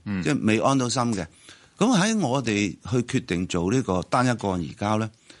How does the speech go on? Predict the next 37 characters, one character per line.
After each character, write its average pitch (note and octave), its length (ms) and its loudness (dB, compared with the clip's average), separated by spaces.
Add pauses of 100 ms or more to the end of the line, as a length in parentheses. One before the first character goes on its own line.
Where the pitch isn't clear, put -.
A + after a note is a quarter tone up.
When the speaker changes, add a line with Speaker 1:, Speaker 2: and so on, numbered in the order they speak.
(280)
Speaker 2:
有 A#2+ 120 2
啲 E3+ 100 2
人 C#3+ 160 2
就 F#2+ 100 0
話： F#2 80 2
「你 G2+ 80 0
係 A#2 140 -2
咪 G2 140 -2
要 G#2 120 -2
四 G#2+ 220 -4
十 G2+ 100 -2
六 F2 120 -4
個 F2+ 300 -8 (540)
死 - 220 -4 (420)
好 G#2+ 160 -6
似 A#2+ 140 -4
鐵 - 220 -2
板 F2 200 -2
一 - 40 -4
塊， F#2+ 340 -4
Speaker 1:
嗯。 F#2+ 280 -4
Speaker 2:
唔 A2 60 -2
喐 B2 80 -4
得 C#3+ 120 4
呢？」 C#3+ 240 2 (600)
咁 A3+ 140 -2
事 G#3+ 80 0
實 C3+ 80 2
上 A2 240 -2
呢， D#3 140 0
我 G#2+ 140 -2
哋 F2 200 -2
喺 F2+ 340 -2
同 D2+ 320 -8 (540)
二 - 80 -8 (100)
十 F#2+ 140 0
個 G2 320 -2